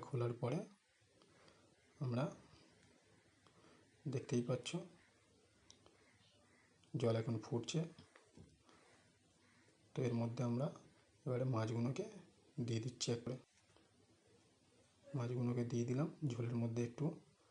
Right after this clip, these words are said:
ডুবিয়ে দিচ্ছি যাতে মাছের ভেতরে ভালোভাবে ঝোল ঢুকে যেতে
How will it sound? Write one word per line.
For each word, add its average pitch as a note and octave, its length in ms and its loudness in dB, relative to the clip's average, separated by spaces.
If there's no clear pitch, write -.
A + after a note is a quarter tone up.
ডুবিয়ে A#2+ 360 4
দিচ্ছি B2 260 0
যাতে A#2+ 200 2
মাছের A#2+ 280 -2
ভেতরে C3+ 240 0
ভালোভাবে A#2+ 380 0
ঝোল A#2 300 2
ঢুকে A2 260 2
যেতে A#2 160 0